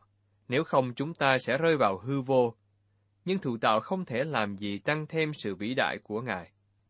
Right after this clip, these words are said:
Chiêm ngắm về sự toàn năng, vĩnh cửu và thánh thiện của Thiên Chúa, Đức Hồng Y Newman tuyên bố trước những người nghe rằng, đó là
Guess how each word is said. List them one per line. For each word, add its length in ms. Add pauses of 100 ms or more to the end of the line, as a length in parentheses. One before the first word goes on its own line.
(520)
Chiêm 200
ngắm 220
về 140
sự 300
toàn 300
năng, 260 (120)
vĩnh 200
cửu 260
và 180
thánh 200
thiện 260
của 140
Thiên 240
Chúa, 320 (360)
Đức 140
Hồng 120
Y 140
Newman 440
tuyên 240
bố 180
trước 180
những 200
người 180
nghe 240
rằng, 220 (720)
đó 220
là 120